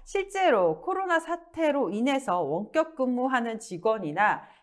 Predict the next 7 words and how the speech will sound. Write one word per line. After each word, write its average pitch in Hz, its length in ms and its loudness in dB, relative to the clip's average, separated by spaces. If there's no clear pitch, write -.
해외 370 340 -2
출장지에서 285 1120 0
사내망 285 640 0
접속하는 240 680 -4
경우가 175 320 -6
크게 - 240 -4
증가했는데요. 196 1000 -2